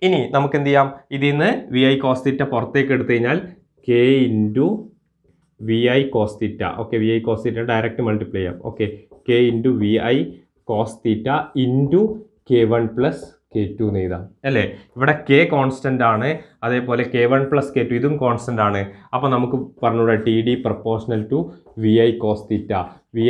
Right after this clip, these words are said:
ഐ cos theta എന്ന് പറഞ്ഞു കഴിഞ്ഞാൽ എന്താ? പവർ ആണ് അല്ലേ? അപ്പോ ആ പവറിന് പ്രൊപ്പോർഷണൽ ആണ്. ഇങ്ങനെയാണ് ആ ടോർക്ക് പവറിന് പ്രൊപ്പോർഷണൽ ആണെന്ന് നമ്മൾ പ്രൂവ് ചെയ്യല്. ഓക്കെ, അപ്പൊ ആ ഫേസർ ഡയഗ്രത്തിൽ നിന്ന് നമ്മൾ വന്നത് ക്ലിയർ ആയി.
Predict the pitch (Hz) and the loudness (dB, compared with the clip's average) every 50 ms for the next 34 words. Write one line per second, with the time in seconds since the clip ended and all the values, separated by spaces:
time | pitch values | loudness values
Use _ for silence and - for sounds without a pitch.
0 | 123 131 131 131 127 123 120 - 131 123 123 123 123 127 120 117 123 120 120 117 | 2 2 2 0 -2 -4 -4 -6 -8 -6 -4 -4 -4 -2 -2 -2 -2 -2 -2 -2
1 | 117 117 117 123 151 - - - _ _ _ - - 233 220 202 190 170 147 139 | -4 -2 0 0 0 -2 -6 -16 _ _ _ 2 4 4 6 4 2 2 0 -4
2 | 127 123 - - - _ _ _ - 151 139 117 98 - - _ _ - 107 104 | -4 -8 -14 -18 -20 _ _ _ -6 -4 -4 -4 -4 -6 -12 _ _ -12 -10 -4
3 | - 160 208 - - - - _ - 117 - - 117 110 101 104 95 107 120 156 | -2 -2 -2 -4 -6 -14 -14 _ -8 -6 -4 -2 0 0 0 0 -2 -2 -4 -6
4 | - - - 78 - 95 87 - - 104 92 87 90 90 _ _ _ _ - - | -8 -10 -12 -14 -14 -16 -16 -16 -14 -14 -12 -12 -14 -16 _ _ _ _ -8 -2
5 | 175 170 143 117 107 104 101 117 143 - - - _ - - 110 110 107 - 110 | 0 2 2 2 2 2 0 0 -2 -6 -8 -16 _ -6 -4 -4 -2 0 2 4
6 | 110 120 117 - - - - - 117 110 110 110 117 131 123 - 110 - - 107 | 4 2 2 0 -4 -4 0 2 4 4 4 4 2 0 -4 -6 -6 -8 -6 -8
7 | 104 - - 110 101 101 98 95 95 98 113 156 220 - - _ _ _ _ _ | -10 -8 -8 -8 -8 -8 -8 -10 -10 -8 -8 -8 -8 -10 -14 _ _ _ _ _
8 | _ - 113 104 98 92 85 85 - 82 82 - _ _ _ _ _ _ _ _ | _ -8 -6 -6 -6 -6 -8 -10 -12 -14 -16 -20 _ _ _ _ _ _ _ _
9 | - 147 143 131 - 110 110 123 120 - 127 110 104 - 127 120 120 120 120 120 | -2 -2 0 2 0 2 4 2 2 2 0 -2 0 2 2 2 2 2 0 0
10 | 117 120 123 120 123 127 135 147 143 147 - _ _ _ _ - 107 104 104 104 | 0 -2 -6 -8 -8 -8 -8 -8 -8 -10 -14 _ _ _ _ -14 -12 -8 -6 -4
11 | 101 98 98 98 101 104 151 180 - _ _ _ _ _ _ 123 113 95 90 85 | -4 -4 -4 -4 -6 -6 -6 -8 -12 _ _ _ _ _ _ -4 -2 -2 -2 -4
12 | - | -8